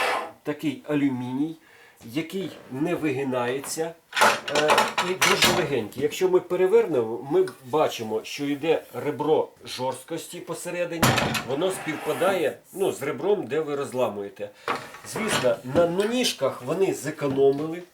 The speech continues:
є місця для ніжок, але ніжок самих немає. Але в-, я впевнений,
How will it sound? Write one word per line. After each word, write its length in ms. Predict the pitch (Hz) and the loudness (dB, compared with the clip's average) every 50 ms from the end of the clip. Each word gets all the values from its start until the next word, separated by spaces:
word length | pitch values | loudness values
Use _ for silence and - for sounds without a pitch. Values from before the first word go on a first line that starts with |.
| _ _ _ | _ _ _
є 360 | - - 123 147 214 196 139 | -14 -6 0 4 6 6 6
місця 600 | 135 143 170 170 - - - - 240 262 269 262 - - _ _ _ _ _ _ _ _ | 4 -2 -4 -6 -6 -6 -2 2 4 4 4 4 0 -8 _ _ _ _ _ _ _ _
для 420 | 110 104 123 139 165 156 127 - - - _ _ _ - | -16 -10 -6 -2 0 0 0 -2 -4 -12 _ _ _ -10
ніжок, 500 | 131 147 170 175 151 131 - 104 98 - - _ _ _ _ _ _ _ _ _ _ _ _ _ _ - | -8 -6 -4 -2 -4 -4 -4 -8 -10 -12 -14 _ _ _ _ _ _ _ _ _ _ _ _ _ _ -8
але 280 | - 156 165 165 170 151 | -6 -6 -4 -2 -2 -4
ніжок 440 | 151 202 240 262 214 196 185 - | -4 -4 -4 -4 -2 -2 -2 -2
самих 460 | - - 160 160 165 202 202 196 - 156 | -2 -4 -2 2 4 4 2 2 -2 -6
немає. 500 | 160 180 180 160 127 110 104 101 - - | -6 -4 0 0 0 0 0 -4 -6 -6
Але 280 | 131 180 175 175 165 143 | -4 -4 -2 -2 -2 -2
в-, 180 | 120 113 117 113 | -4 -6 -10 -10
я 140 | 113 143 | -6 -6
впевнений, 720 | 151 151 - - - 240 247 220 214 214 202 202 202 202 | -6 -6 -6 -2 0 0 2 2 2 2 2 2 2 0